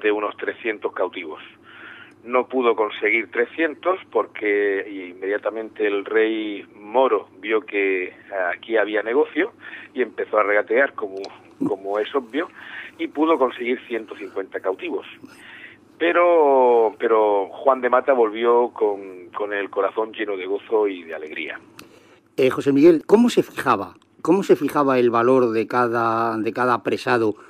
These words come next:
Speaker 2: por parte de los islámicos?
Speaker 1: Bueno, yo tampoco lo sé exactamente, pero sí te puedo dar algún dato, eh, en cuanto a algún personaje o alguna personalidad que ellos,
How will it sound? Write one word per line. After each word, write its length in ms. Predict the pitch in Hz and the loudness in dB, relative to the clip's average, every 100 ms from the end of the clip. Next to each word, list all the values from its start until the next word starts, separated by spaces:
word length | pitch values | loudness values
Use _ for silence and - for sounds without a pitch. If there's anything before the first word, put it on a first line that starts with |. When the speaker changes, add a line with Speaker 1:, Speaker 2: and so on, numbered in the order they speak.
| - | -12
Speaker 2:
por 220 | - 127 - | -2 0 2
parte 380 | 135 117 127 | 0 2 0
de 340 | 113 117 113 110 | 2 2 4 2
los 280 | 107 110 - | 0 -2 -4
islámicos? 720 | 110 113 104 95 82 - - | -2 -2 -2 -4 -10 -16 -8
Speaker 1:
Bueno, 280 | - 160 156 | 2 4 4
yo 160 | 104 104 | 2 0
tampoco 380 | 117 - 147 127 | -2 -2 0 2
lo 100 | 110 | 0
sé 140 | 127 | 0
exactamente, 640 | 110 113 - 104 190 175 95 | 0 0 0 -2 -2 -2 -2
pero 180 | 104 101 | -2 -2
sí 60 | 131 | -2
te 140 | 127 | -4
puedo 180 | 117 123 | 2 4
dar 160 | 123 120 | 4 4
algún 380 | 113 120 120 117 | 2 -2 -2 2
dato, 420 | 151 - 180 110 | 2 2 -4 -2
eh, 600 | 120 113 110 110 107 101 101 | -2 0 2 2 0 -2 -6
en 60 | |
cuanto 280 | 98 101 101 | -6 -6 -2
a 40 | 98 | -4
algún 260 | 104 113 | -4 -6
personaje 520 | - 107 110 127 - | -6 -6 -2 -2 0
o 60 | 127 | 0
alguna 580 | 107 107 113 110 104 101 - - | 0 0 0 4 4 2 -4 -2
personalidad 720 | 127 - 117 110 104 110 123 | 0 0 -4 -2 -2 0 0
que 240 | - 127 156 | 0 0 0
ellos, 260 | 139 151 | -2 -4